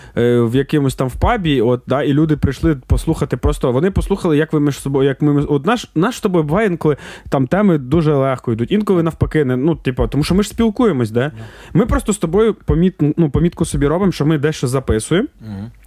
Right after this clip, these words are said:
Speaker 1: що деякі, нам треба тримати деяку форму. Інколи там десь зупинитись, десь, щоб це не, не, не пішло кудись в іншу, типу. І, і ми просто тут, коли ми ж з тобою спілкуємось, ми ж починаємо тут, ми тут, <laughs> закінчуємо тут,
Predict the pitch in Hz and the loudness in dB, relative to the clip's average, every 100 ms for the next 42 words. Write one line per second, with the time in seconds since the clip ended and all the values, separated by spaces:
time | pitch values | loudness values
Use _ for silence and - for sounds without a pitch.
0 | - - 139 180 196 165 156 185 190 180 | -8 -4 0 0 0 -2 0 0 0 0
1 | 165 - 160 190 262 156 170 165 - 139 | -2 -2 -4 -2 -2 0 0 0 0 0
2 | 107 170 202 143 127 110 - - - 247 | 0 -2 0 0 0 -4 -8 -14 -2 0
3 | 175 170 160 220 247 175 135 190 170 - | 2 2 2 2 0 0 0 0 -2 -2
4 | 165 143 127 147 151 131 - - 160 156 | -2 0 -2 0 0 -2 -10 -4 0 2
5 | 160 170 - 180 - 139 123 147 165 143 | 2 -2 0 -2 -2 -2 -2 0 0 0
6 | - 127 117 110 127 120 - 113 110 101 | 0 2 2 0 0 -2 0 2 2 -2
7 | - - - - 151 214 - 220 - 160 | -8 -6 -4 0 2 2 2 0 0 -6
8 | _ - 262 - - 214 208 - 175 180 | _ -2 -2 -2 0 2 2 -2 -2 -2
9 | 170 - 202 285 180 165 175 - 165 180 | -2 -2 0 2 2 2 0 -2 0 0
10 | 180 185 175 269 285 - - 139 165 156 | 2 0 2 2 2 -2 -4 0 2 2
11 | 214 226 - - - 277 247 175 190 226 | 0 0 -2 -12 -10 -6 0 2 2 2
12 | 220 220 202 185 240 277 | 0 2 2 2 2 2